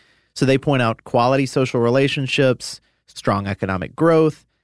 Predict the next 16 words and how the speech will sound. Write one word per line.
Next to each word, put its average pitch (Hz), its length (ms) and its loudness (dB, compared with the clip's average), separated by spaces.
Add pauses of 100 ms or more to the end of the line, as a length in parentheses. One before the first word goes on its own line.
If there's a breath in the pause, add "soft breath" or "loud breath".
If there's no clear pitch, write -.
(120)
healthy 101 280 -2
life 123 340 -2
expectancy, 127 920 -4
generosity, 120 960 -4
trust, - 640 -2
and 110 140 -8
the 104 60 -4
freedom 135 440 -2
to 131 120 -2
live 113 420 0
the 107 120 -2
life 98 440 -2
that's - 260 -6
right 98 320 -4
for - 160 -8
you. 127 320 -2